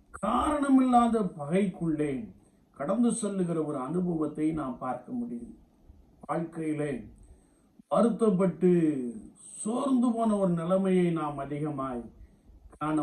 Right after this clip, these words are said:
முடியும். ஒருவேளை சரீரத்திலே காணப்படுகிற பலவீனங்களாக கூட இருக்கலாம், அல்லது மன அழுத்தத்திலே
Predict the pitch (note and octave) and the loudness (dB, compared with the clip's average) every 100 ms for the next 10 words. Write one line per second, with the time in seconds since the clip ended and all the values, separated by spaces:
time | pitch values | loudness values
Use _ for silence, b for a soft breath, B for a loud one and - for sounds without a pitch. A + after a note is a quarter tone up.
0 | C3 B2 B2 A#2+ - - _ _ _ _ | -2 -4 -6 -8 -10 -18 _ _ _ _
1 | C3+ D#3 E3+ E3+ E3+ D3+ B2+ - - F#3 | -10 -8 -6 -4 -2 -4 -6 -14 -10 -2
2 | G3 A#3 - G#3+ G#3 F3+ F#3 F#3 E3+ E3 | 2 2 0 0 0 0 0 0 -2 -4
3 | D#3+ D3 F3 F#3+ F#3 E3 D3 C#3+ B2+ - | -4 -4 -2 0 2 2 0 -2 -4 -10
4 | - D#3 D#3+ D#3 D3+ - A#2+ A#2 G#2 - | -16 -8 -2 0 0 -4 -6 -8 -12 -20
5 | _ b b b b b - G#3+ G#3 F#3 | _ b b b b b -4 2 4 6
6 | F3 A#3+ D#4+ B3+ B3+ D4+ - C#4+ - B3+ | 4 2 2 4 4 2 2 0 0 2
7 | B3 | 6